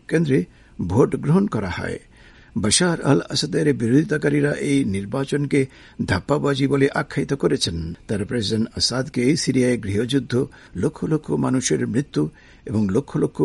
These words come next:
নিরীহ জনগণের বাস্তুচ্যুত হওয়ার কারণে তার দোষারোপ করেছেন। এবং কানাডার পররাষ্ট্রমন্ত্রী ফিলিপে শ্যাম্পেন বলেছেন, ইরানের আকাশে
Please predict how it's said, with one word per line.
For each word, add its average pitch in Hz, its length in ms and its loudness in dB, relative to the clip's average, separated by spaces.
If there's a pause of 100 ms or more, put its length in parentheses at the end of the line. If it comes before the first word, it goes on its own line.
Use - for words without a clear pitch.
(160)
নিরীহ 123 360 2
জনগণের 127 580 2
বাস্তুচ্যুত 131 720 -4
হওয়ার 123 320 -2
কারণে 127 380 2 (460)
তার 113 240 2
দোষারোপ 120 480 0
করেছেন। 143 420 2 (1040)
এবং 139 200 10 (160)
কানাডার 190 480 2
পররাষ্ট্রমন্ত্রী 175 800 2 (160)
ফিলিপে 170 480 4
শ্যাম্পেন 165 500 0
বলেছেন, 160 380 2 (560)
ইরানের 160 460 2
আকাশে 156 480 0